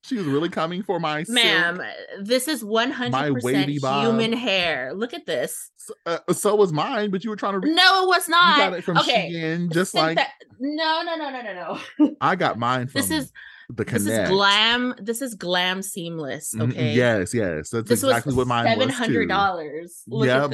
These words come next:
Speaker 2: this.
Speaker 1: so was mine.
Speaker 2: Twenty-six inches. Look at
Speaker 1: Mm-hmm.
Speaker 2: Mm-hmm.
Speaker 1: Mm-hmm.
Speaker 2: Or I think this is twenty-four, not twenty-six.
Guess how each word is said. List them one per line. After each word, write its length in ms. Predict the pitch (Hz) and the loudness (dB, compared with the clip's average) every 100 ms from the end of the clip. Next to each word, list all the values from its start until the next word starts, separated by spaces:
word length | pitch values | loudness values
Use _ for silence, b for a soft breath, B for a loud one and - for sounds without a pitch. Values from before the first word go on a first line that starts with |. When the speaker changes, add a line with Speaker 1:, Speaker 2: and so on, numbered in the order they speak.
| 135 | -4
Speaker 2:
this. 220 | 180 - | -6 -10
Speaker 1:
so 240 | - 143 127 | -4 0 2
was 200 | 147 156 | 2 0
mine. 680 | 143 131 113 98 104 226 311 _ | -2 -2 -4 -6 -8 -10 -12 _
Speaker 2:
Twenty-six 760 | 339 233 233 247 - 208 190 - - | -2 0 0 -2 -4 -6 -8 -10 -12
inches. 520 | 190 196 175 143 - | -10 -10 -12 -14 -14
Look 160 | 165 | -14
at 60 | - | -2
Speaker 1:
Mm-hmm. 380 | 135 160 196 220 214 214 214 247 - _ 185 | 0 2 0 2 0 0 -4 -8 -14 _ -18
Speaker 2:
Mm-hmm. 260 | 190 190 | -12 -2
Speaker 1:
Mm-hmm. 540 | 156 202 220 226 226 226 | -2 -2 -2 -2 0 2
Speaker 2:
Or 100 | 240 | 2
I 100 | 262 | 0
think 160 | 294 | -4
this 100 | 381 | -12
is 160 | 311 - | -14 -10
twenty-four, 500 | 254 175 175 151 135 | -8 -8 -8 -10 -8
not 200 | 147 135 | -10 -14
twenty-six. 520 | 156 117 - _ _ | -18 -20 -20 _ _